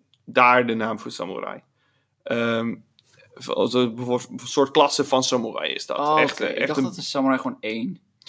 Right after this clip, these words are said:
Speaker 1: Ja, maar je hebt nog wel bepaalde klassen er binnenin. En hij is Big Boy Samurai.
Speaker 2: Oh, oké.
Speaker 1: Hij was, eh, in de Sengoku-periode, wat een bepaalde tijd is in, in, de, in Japan. Het
Speaker 2: Ja,
Speaker 1: was,
Speaker 2: nee,
Speaker 1: eh,
Speaker 2: tuurlijk. Ik wou net vragen, was het in de Sengoku-periode
Speaker 1: Nou,
Speaker 2: of
Speaker 1: dan
Speaker 2: niet?
Speaker 1: zou je het helemaal goed geraden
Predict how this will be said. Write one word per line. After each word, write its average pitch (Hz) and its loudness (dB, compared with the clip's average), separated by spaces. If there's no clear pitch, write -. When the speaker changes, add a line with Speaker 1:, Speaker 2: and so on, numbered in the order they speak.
Speaker 1:
Ja, 147 6
maar 151 6
je 160 8
hebt 165 8
nog 170 4
wel 165 8
bepaalde 160 4
klassen 156 4
er 120 -4
binnenin. 135 4
En 110 -4
hij 127 4
is 123 -2
Big 127 2
Boy - -8
Samurai. 76 -10
Speaker 2:
Oh, 113 4
oké. 101 -10
Speaker 1:
Hij 120 6
was, 127 8
eh, 123 6
in 127 4
de 127 4
Sengoku-periode, 180 4
wat 135 4
een 135 4
bepaalde 127 4
tijd 143 4
is 135 -2
in, 127 0
in, 123 -2
de, 117 -4
in 131 -2
Japan. 127 0
Het 127 -2
Speaker 2:
Ja, 117 2
Speaker 1:
was, 113 2
Speaker 2:
nee, 110 -2
Speaker 1:
eh, 127 2
Speaker 2:
tuurlijk. 117 0
Ik 113 -20
wou 120 0
net 120 -2
vragen, 123 2
was 107 -6
het - -20
in 117 -6
de 113 0
Sengoku-periode 117 -2
Speaker 1:
Nou, 131 8
Speaker 2:
of 120 10
Speaker 1:
dan 120 6
Speaker 2:
niet? 123 4
Speaker 1:
zou 131 8
je 131 10
het 127 6
helemaal 131 8
goed 135 0
geraden 120 2